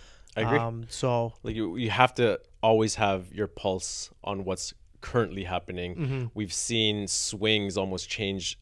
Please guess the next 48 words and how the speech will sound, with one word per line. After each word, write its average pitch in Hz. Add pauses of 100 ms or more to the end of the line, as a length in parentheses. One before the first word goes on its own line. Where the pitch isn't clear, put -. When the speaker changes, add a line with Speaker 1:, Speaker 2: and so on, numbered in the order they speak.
(120)
Speaker 1:
on 101
a 90
weekly 101
basis -
Speaker 2:
Yeah, 127
Speaker 1:
the -
last 127
Speaker 2:
totally. 120
Speaker 1:
couple 98
months, 85
Speaker 2:
Yeah, 135
Speaker 1:
right? 123 (260)
Speaker 2:
yeah. 139
Speaker 1:
So 117
what 110
was 113
happening 107
even 104
just 101 (320)
earlier 104
this 110
year, 87 (460)
um, 92
in 98
terms 95
of 92
comparable 95
prices, 92
like, 87
it's 117
not 101
relevant 92
anymore 85
Speaker 2:
Mm-hmm. 147
Speaker 1:
to 85
today's 87
market, 113
Speaker 2:
Yeah. -
Speaker 1:
which -
is -
Speaker 2:
It's 104
true. 156 (100)
It's -
Speaker 1:
crazy, 113
Speaker 2:
true. 135
Yeah. 127 (180)
Speaker 1:
crazy. - (640)
Speaker 2:
So 123